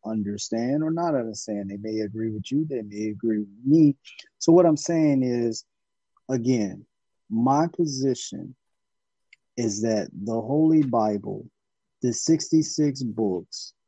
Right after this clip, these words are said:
of the Western canon, are not infallible and unadulterated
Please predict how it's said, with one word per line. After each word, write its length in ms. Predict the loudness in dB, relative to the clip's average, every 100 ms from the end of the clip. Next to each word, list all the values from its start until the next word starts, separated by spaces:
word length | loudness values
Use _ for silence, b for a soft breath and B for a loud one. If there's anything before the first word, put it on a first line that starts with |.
| _ _ _
of 220 | -2 0
the 80 | -2
Western 680 | 0 0 0 -2 -2 -2 -4 -10 _
canon, 520 | 0 0 -2 -6 -14 -20 _ _ _ _ _ _ _ _ _
are 180 | 0 2
not 720 | 2 0 2 4 4 4 -2 -12 -12 -12 _ _ _ _ _ _ _
infallible 1300 | 2 4 4 -2 _ 2 4 4 2 -2 -6 -8 -10 _ _ _ _ _ _ -6
and 220 | -4 -4
unadulterated 1300 | 0 2 2 2 2 4 4 0 -4 -2 -4 -6 -8